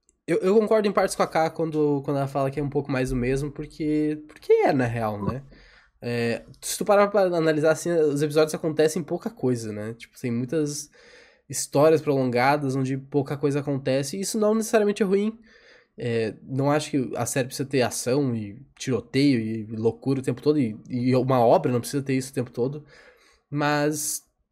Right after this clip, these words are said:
porra, vai ficando cansativo de vez em quando. Eu acho que a série pode estar sofrendo um pouco disso, na, ao meu ver. É, inclusive,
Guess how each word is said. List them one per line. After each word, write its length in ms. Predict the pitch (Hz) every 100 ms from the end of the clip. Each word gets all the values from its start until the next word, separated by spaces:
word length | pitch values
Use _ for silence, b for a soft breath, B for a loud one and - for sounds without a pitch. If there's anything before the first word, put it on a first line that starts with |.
| _
porra, 240 | 392 220
vai 160 | 214 269
ficando 320 | - 247 240
cansativo 560 | 247 247 233 - 156 123
de 60 |
vez 120 | 123
em 80 | 117
quando. 280 | 117 104 104
Eu 100 | 113
acho 180 | 120 -
que 100 | 143
a 60 |
série 220 | 127 131 -
pode 200 | 135 135
estar 100 | 139
sofrendo 320 | 139 143 143
um 60 |
pouco 260 | 139 139 139
disso, 280 | 123 127 151
na, 240 | 131 127 127
ao 140 | 135
meu 220 | 135 135 135
ver. 400 | 113 113 98 - - b b b b b b b -
É, 280 | 120 117 131
inclusive, 500 | 147 151 202 -